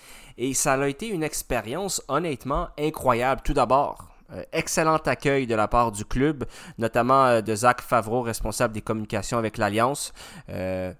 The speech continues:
le, le, l'auditorium de Verdun, parce que c'est l'é-, l'équipe joue à Verdun, était plein. Le vingt-deux comme le vingt-quatre juillet.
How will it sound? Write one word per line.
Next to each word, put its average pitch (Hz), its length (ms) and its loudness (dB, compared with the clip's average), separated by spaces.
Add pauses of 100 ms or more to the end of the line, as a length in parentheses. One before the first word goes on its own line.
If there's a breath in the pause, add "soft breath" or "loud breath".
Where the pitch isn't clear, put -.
(140)
le, 143 540 4
le, 120 100 -2
l'auditorium 147 640 0
de 139 80 0
Verdun, 113 400 -2
parce - 160 -2
que - 80 -12
c'est - 160 -6
l'é-, 107 160 -4
l'équipe 107 320 -6
joue 117 160 2
à 113 40 4
Verdun, 101 380 -2 (380 loud breath)
était 120 320 -2
plein. 123 300 0 (920)
Le 131 220 2
vingt-deux 131 460 -2
comme 165 340 2
le 143 80 6
vingt-quatre 120 420 -2
juillet. 110 400 -4